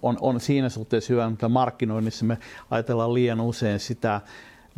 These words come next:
vain silmäpareina, satunnaisina suhteina, ja loppujen lopuksi kuitenkin, jos jo-, jotta joku ostaisi, niin hänen pitää seurata jonkun aikaa meidän tekemistä. Ää,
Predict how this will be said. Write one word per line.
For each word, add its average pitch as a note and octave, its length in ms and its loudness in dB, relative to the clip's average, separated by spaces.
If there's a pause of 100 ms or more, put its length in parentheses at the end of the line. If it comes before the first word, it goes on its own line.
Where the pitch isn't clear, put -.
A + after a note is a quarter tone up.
vain A2+ 220 2
silmäpareina, A2 840 0
satunnaisina A#2 720 -2
suhteina, A#2 640 -2
ja A#2 100 0
loppujen A#2+ 300 0
lopuksi A2 220 -2
kuitenkin, A2 500 0
jos A2+ 280 0
jo-, B2 80 4 (280)
jotta C3 400 2
joku A2+ 380 2
ostaisi, G#2 580 -2
niin G#2 160 -2
hänen G#2 280 -2
pitää G2 280 -2
seurata G#2 460 0
jonkun A2 400 -2
aikaa G#2+ 520 0
meidän - 380 -6
tekemistä. - 640 -6 (720)
Ää, A2+ 320 0